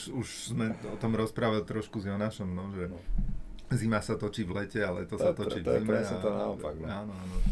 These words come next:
Speaker 2: Že keby sa pýtal na zimné natáčania, tak, eh, v podstate zimné natáčanie môže byť, že točíš letný spot v tej zime, no.
Speaker 1: <laughs>
Speaker 2: Ale,
Speaker 1: Áno.
Speaker 2: ale, ale točili sme napríklad, že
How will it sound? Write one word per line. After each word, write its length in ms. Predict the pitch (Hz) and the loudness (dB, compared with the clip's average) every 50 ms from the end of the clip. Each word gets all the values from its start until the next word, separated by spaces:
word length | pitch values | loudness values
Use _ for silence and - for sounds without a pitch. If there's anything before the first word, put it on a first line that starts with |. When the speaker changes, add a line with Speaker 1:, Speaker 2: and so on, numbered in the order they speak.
| - 131 - - | 6 4 4 4
Speaker 2:
Že 140 | - 110 104 | 6 4 6
keby 180 | - 123 117 | 6 6 4
sa 140 | 113 - 135 | 6 6 4
pýtal 320 | 113 - 113 98 123 117 113 | 4 4 4 6 6 8 8
na 100 | 113 101 | 8 8
zimné 320 | 98 104 110 117 123 123 | 8 6 6 8 8 8
natáčania, 720 | 110 104 104 101 123 117 110 - - 113 113 113 113 113 113 | 8 8 8 8 8 6 6 6 6 6 6 6 6 4 6
tak, 280 | 113 107 104 101 - - | 6 6 6 6 6 8
eh, 140 | 110 107 107 104 104 - | 10 12 12 12 12 10
v 120 | 78 - - | 8 4 -2
podstate 500 | 107 101 - 110 101 - 117 110 104 95 | -4 -4 -4 -4 0 6 8 8 8 8
zimné 320 | 92 98 104 110 110 101 | 6 4 4 6 6 6
natáčanie 520 | 98 98 95 - 92 - - 113 104 101 | 6 6 4 4 2 2 4 4 4 6
môže 240 | 98 98 98 98 110 | 6 6 6 6 4
byť, 180 | 104 98 95 92 | 4 4 4 4
že 100 | 95 92 | 4 2
točíš 320 | - 95 95 - - 95 92 | 2 2 0 0 -2 0 2
letný 280 | 95 92 92 - 95 92 | 2 2 2 0 -2 -4
spot 320 | - - - 85 82 - | -4 -2 -2 -2 -2 -4
v 140 | - - - | -8 -14 -10
tej 140 | - 69 73 71 73 | -8 -8 -6 -6 -8
zime, 200 | 73 73 78 71 | -8 -8 -6 -4
no. 140 | - - 127 - - 160 - - - - 196 - | -2 -2 -4 0 2 0 0 2 2 0 0 2
Speaker 1:
<laughs> 480 | - - 175 - - - - - - 92 | 0 -4 -6 -6 -8 -12 -8 -4 0 2
Speaker 2:
Ale, 220 | 95 98 98 95 95 95 | 6 8 8 10 8 8
Speaker 1:
Áno. 220 | 98 98 95 92 98 - | 6 2 -2 -6 -8 -6
Speaker 2:
ale, 260 | - 98 98 101 98 101 | 0 2 4 6 6 6
ale 200 | - - 104 110 107 107 110 | 6 8 10 10 10 10 8
točili 360 | - - 113 113 - 143 127 | 6 4 2 2 4 2 2
sme 180 | 113 110 117 110 | 2 4 4 4
napríklad, 520 | 107 104 - 120 107 - - 104 101 98 | 4 4 4 2 0 2 4 4 4 4
že 300 | 95 95 92 98 101 98 | 2 0 4 6 8 10